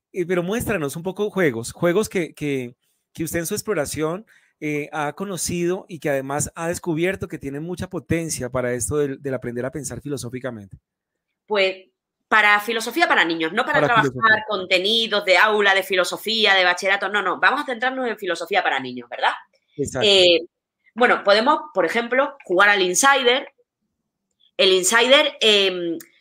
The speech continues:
Speaker 2: es un juego en el que, de roles, en el que hay ciudadanos, en el que hay un máster y en el que hay un infiltrado. La idea es que,
Speaker 1: Ujú.
Speaker 2: eh, el máster va a ver una palabra, por ejemplo, vamos a poner que la palabra es,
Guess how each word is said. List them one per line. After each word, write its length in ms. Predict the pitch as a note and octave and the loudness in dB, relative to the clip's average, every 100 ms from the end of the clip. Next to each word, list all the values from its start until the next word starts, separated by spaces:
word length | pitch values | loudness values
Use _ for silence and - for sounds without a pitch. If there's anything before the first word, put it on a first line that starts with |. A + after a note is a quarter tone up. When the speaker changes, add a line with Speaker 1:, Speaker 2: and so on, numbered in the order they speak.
| - - - | -20 -8 0
Speaker 2:
es 300 | A3 A3 A#3+ | 2 4 2
un 120 | C#4+ | -2
juego 200 | C#4 C#4 | 0 2
en 80 | C#4+ | 2
el 140 | A#3 | 0
que, 380 | G#3 F#3 F3 - - - - - - - | 2 2 2 0 -10 -14 -12 -10 -10 2
de 140 | G#3+ | 4
roles, 640 | G#3 C4 C4 B3+ - - | 6 6 6 4 2 -4
en 140 | - G3+ | -4 -2
el 140 | F#3+ | 0
que 100 | F#3 | 4
hay 240 | G#3 A3 A3 | 4 4 0
ciudadanos, 840 | A3 G3 A3 D4 C#4+ D4 D#4+ - _ - | -2 2 4 4 2 -2 -4 -10 _ -10
en 140 | G3 | -4
el 120 | F#3+ F#3 | -2 -2
que 160 | F#3+ | 2
hay 280 | G3 G3+ G3 | 4 4 2
un 120 | F#3+ | -2
máster 540 | G3 C#4 - C#4+ C#4+ C#4 | 2 2 2 2 2 0
y 120 | G3 | -2
en 80 | F#3+ | -2
el 140 | F3 | -2
que 160 | F3 F3+ | 0 4
hay 280 | F#3+ A3 A3 | 4 2 -2
un 120 | B3+ | -4
infiltrado. 760 | B3 G3+ F3 C#3+ D#3+ B2+ A2 - - - - | -4 -4 -6 -2 0 0 -2 -10 -18 -18 -2
La 180 | G3+ | 0
idea 380 | G#3 A#3+ D#4 D#4 | 4 4 4 4
es 220 | D#4+ D#4+ | 2 0
que, 360 | - F#3+ E3 - | -2 2 2 2
Speaker 1:
Ujú. 140 | G#2+ A#2+ D3+ _ - | -6 -20 -20 _ 0
Speaker 2:
eh, 680 | G3 F#3 F3+ E3+ E3 - _ _ | 4 6 6 4 4 0 _ _
el 140 | - G3+ | -2 0
máster 420 | B3+ D#4+ D4+ D4 | 2 0 -2 0
va 160 | G#3 G#3 | 2 4
a 60 | |
ver 160 | G3+ G3 | 2 -2
una 180 | G3 F3 | 0 2
palabra, 500 | F3 B3+ B3+ A#3+ - _ _ | 2 2 2 -2 -6 _ _
por 120 | D3 | -12
ejemplo, 280 | D3+ F3+ F3+ | -10 -6 -4
vamos 200 | D#3+ E3 | -2 -2
a 40 | E3+ | -2
poner 200 | E3+ F#3 | -2 0
que 60 | |
la 100 | E3 | 0
palabra 460 | C#3 D3+ F3+ F3 E3 | 2 4 4 6 6
es, 340 | E3+ F3 E3+ | 6 6 2